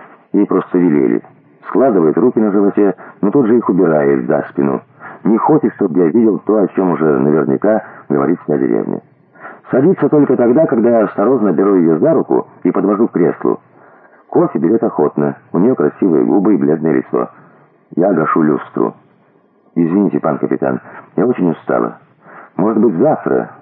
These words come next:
Завтра я вам все скажу». «Хорошо, панна Фрич.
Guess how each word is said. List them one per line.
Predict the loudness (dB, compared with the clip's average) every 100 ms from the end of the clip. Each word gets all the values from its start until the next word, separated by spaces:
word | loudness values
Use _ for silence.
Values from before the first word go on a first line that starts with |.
| _ -8
Завтра | -2 0 0 0 0
я | 0
вам | -2
все | 0 -2 0
скажу». | 0 2 2 -2 -8 _ _ _
«Хорошо, | -6 -4 -4 -2 -4
панна | -2 -2 -2
Фрич. | -2 -4